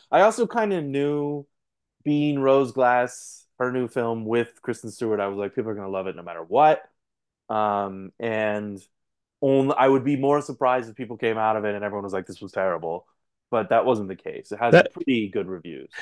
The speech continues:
Speaker 2: It feels like I haven't seen that in a long time as far as kind of high-profile films that become, like, just utter-, utterly scathing in the, uh, the reviews of it. Like, it's,
Speaker 1: Mm-hmm.
Speaker 2: it's been a minute since I've seen, like, such, like,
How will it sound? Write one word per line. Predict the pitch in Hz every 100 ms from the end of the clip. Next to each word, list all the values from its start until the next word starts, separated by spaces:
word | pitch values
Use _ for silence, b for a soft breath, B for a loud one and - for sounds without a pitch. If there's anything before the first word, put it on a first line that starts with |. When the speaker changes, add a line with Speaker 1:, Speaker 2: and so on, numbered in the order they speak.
| B
Speaker 2:
It | 165
feels | 160 359 349
like | 302
I | 196
haven't | 175 160 131
seen | - 156 151 127
that | 123 110
in | 110
a |
long | 101 107 104
time | 98 113 101 92
as | 82
far | - 101 90
as | 92
kind | - 92
of | 85
high-profile | - 107 110 123 110 - 104 92
films | - 101 98 92
that | 92
become, | 90 87 101 92
like, | 87 82 78 _ _ _ -
just | 95 -
utter-, | 107 104 98 -
utterly | 123 123 107
scathing | - - 101 104 110 110
in | 95
the, | 90 87 85
uh, | 85
the | 82
reviews | 85 82 90 101 104 107
of | 104
it. | 117 113 107
Like, | 92
it's, | 98 - 123
Speaker 1:
Mm-hmm. | 123 120 b b -
Speaker 2:
it's | 120
been | 120 151
a | 123
minute | 131 110 90
since | 107 104
I've | 92
seen, | - 104
like, | 95 90 -
such, | 107 90 -
like, | 92 82 -